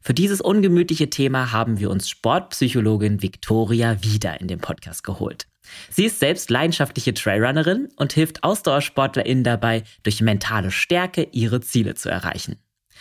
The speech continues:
Mit Vicky sprechen wir jetzt endlich mal ganz offen und ehrlich darüber,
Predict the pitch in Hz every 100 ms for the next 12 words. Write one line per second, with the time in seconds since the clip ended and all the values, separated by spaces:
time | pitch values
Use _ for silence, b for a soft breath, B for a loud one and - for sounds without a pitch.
0 | B B 123 220 214 214 202 170 170 160
1 | 160 151 - 196 196 165 180 - 180 202
2 | - 160 190 170 139 - - 143 131 -
3 | 135 123 110 113